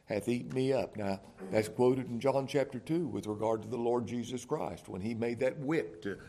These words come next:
drive the people out of the temple. "The zeal of thine house hath eaten me up." And you know what?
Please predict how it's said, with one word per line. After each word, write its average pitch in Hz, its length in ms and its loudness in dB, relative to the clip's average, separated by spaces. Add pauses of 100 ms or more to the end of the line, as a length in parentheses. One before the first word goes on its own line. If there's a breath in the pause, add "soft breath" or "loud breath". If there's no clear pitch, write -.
(180 loud breath)
drive 127 380 2
the - 80 -4
people 151 320 -4
out 151 160 0
of 139 80 -8
the 143 60 -6
temple. - 440 -8 (460 soft breath)
"The 101 200 -4
zeal 131 600 0
of 143 140 -2
thine 143 300 0
house 113 520 -6 (400 soft breath)
hath - 260 -12 (140)
eaten 78 380 -12
me 80 180 -10
up." - 300 -12 (500 soft breath)
And 110 100 -2
you 196 60 2
know 233 80 2
what? 175 320 -2